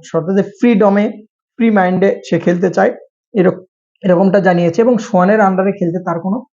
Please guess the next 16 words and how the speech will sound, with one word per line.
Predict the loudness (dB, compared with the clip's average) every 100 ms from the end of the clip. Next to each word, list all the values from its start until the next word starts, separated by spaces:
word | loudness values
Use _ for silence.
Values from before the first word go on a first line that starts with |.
| _ -8 0
দ্বিধা | 2 2
নেই | 0 0
বা | 0
বাধা | 0 0 0
নেই, | -2 -6 _ -2
এরকমটা | 0 2 2 2
সে | 2 2
কিন্তু, | 2 0 0 -2 0
আহ, | 0 2
totally | 2 2 2
জানিয়েছে। | 2 0 0
এবং | 0 -2
সোহানই | -2 0 2 2
হচ্ছে | 0 0
কিন্তু | -2 -2
ক্যাপ্টেন। | 0 -2 0 -2